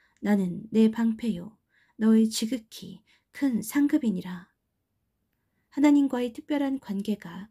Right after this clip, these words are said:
선지자에게 주어지는 가장 큰 상급이라는 것입니다.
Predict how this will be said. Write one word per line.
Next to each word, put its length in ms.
선지자에게 840
주어지는 680
가장 500
큰 420
상급이라는 720
것입니다. 760